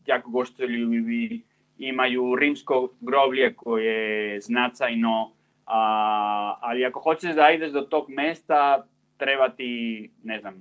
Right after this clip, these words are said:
četiri sata da putuješ po putevima, a to, mislim, sada to je neo-, ne-, neozdržljivo. Ako ti imaš ovaj jedan vikend i ti si iz Poljske i hoćeš da,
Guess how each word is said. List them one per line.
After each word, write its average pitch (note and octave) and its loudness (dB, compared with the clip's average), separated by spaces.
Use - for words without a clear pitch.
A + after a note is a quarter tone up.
četiri C#3 -4
sata D3 0
da D3 -6
putuješ C#3+ 0
po B2+ -2
putevima, D3 -2
a A#2 2
to, C#3+ 0
mislim, C#3+ -4
sada E3 6
to E3+ 0
je D#3+ 4
neo-, D3+ 4
ne-, D3 -2
neozdržljivo. C#3 -2
Ako G#2 -6
ti B2+ -6
imaš B2+ -2
ovaj C3 2
jedan C3+ 2
vikend C#3 -2
i A#2+ -12
ti C3 -10
si C3 -10
iz B2 -6
Poljske C3+ 2
i A#2 -4
hoćeš B2+ -10
da, A#2 2